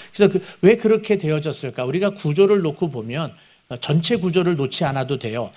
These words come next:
대표적인 구조 하나를 제가 여러분들한테 이제 설명을 해드릴 텐데 그것이 일 장에서 이십칠 장까지인데요. 그것만 보더라도 제가 주제로 잡은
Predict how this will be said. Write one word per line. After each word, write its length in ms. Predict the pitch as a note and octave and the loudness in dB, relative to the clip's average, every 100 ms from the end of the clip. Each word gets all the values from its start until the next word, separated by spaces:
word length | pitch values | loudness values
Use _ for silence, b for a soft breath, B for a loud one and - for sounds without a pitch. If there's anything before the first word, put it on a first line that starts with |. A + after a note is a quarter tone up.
| B - | B -4
대표적인 600 | C3 B2+ F#3+ F#3 F3 F3+ | -2 4 4 4 2 -2
구조 260 | D3+ C#3+ D#3 | -2 -4 -2
하나를 360 | F3+ E3 D3+ | -2 -2 -2
제가 300 | C#3 B2 C3 | -4 -4 -4
여러분들한테 680 | A2+ C3 C3 B2+ B2 A#2 B2+ | -4 -4 -6 -6 -6 -6 -8
이제 160 | A2+ | -8
설명을 480 | A#2 - F3 E3+ D3 | -6 -4 -2 -2 -2
해드릴 380 | D3+ D3+ C#3 B2 | -4 -6 -8 -8
텐데 460 | - G#2+ D3+ D3 B B B - | -10 -6 -2 -4 B B B -6
그것이 340 | D#3 D#3 D3+ | 0 2 2
일 200 | F3 B2+ | 0 -2
장에서 380 | - D#3+ D#3 - | -2 -2 0 0
이십칠 520 | B2+ B2+ E3+ - F#3+ | -2 -2 -2 -2 -2
장까지인데요. 760 | F3+ F3 D#3+ C3 B2 A2+ B2 - | -2 -2 -2 -2 -4 -6 -6 -4
그것만 500 | - D3+ F#3+ G3 G3+ | 2 4 6 4 2
보더라도 720 | C#3+ C3 D3 B2 A#2 E3+ A#2+ B B - | 2 2 2 2 2 0 0 B B -6
제가 260 | C#3+ D#3 | 2 2
주제로 400 | D3+ D3+ F3+ E3+ | 2 2 2 2
잡은 440 | D3 A#2+ B2+ D#3+ | 0 -2 0 -2